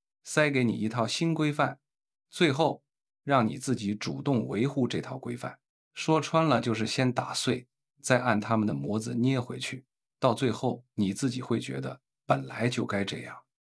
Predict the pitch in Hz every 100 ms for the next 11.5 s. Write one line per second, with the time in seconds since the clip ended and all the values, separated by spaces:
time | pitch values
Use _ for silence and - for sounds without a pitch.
0 | _ 110 104 110 107 107 139 135 123 113
1 | 117 127 127 - - 110 135 131 117 127
2 | 131 - - 135 127 135 - 127 117 107
3 | 110 107 123 123 131 120 120 127 - -
4 | - - 104 - - - - _ _ _
5 | _ 160 156 175 160 131 113 - 143 135
6 | 131 107 117 135 120 - 165 165 143 139
7 | 135 131 131 131 - 131 123 - - _
8 | 160 131 - 170 165 120 117 117 104 -
9 | - 143 - _ _ _ - - 104 120
10 | 135 110 67 - 107 107 - - 135 107
11 | 107 123 135 - -